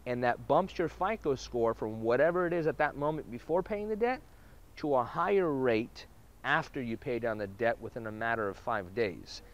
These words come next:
And when your fico score goes up, typically, you will get a better interest rate,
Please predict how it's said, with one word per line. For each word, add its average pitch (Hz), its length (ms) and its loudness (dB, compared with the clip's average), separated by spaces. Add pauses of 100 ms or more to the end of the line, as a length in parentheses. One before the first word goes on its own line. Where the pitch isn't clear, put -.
(220)
And 123 140 -4
when 127 180 0
your 117 140 2 (180)
fico 202 300 0
score 143 300 4
goes 123 340 4
up, 156 300 4
typically, 226 640 -4 (580)
you 123 160 -2
will 120 160 0
get 117 380 2
a - 80 -4
better 120 320 4
interest 131 480 -2
rate, 107 180 2